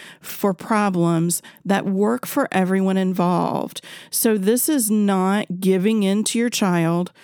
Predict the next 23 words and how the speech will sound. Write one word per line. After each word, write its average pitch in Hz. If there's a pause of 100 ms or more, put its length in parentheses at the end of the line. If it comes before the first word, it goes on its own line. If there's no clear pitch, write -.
(380)
um, 170 (680)
you 226
know, 240
because 240
as 208
parents, 269
we 233
are 254
really 220
not 196
here 190 (300)
to 240
be 208
dictators. 180 (340)
This 214
is 233
not 196
supposed 208
to 190
be 180 (320)
an 185
authoritarian 180
relationship. 160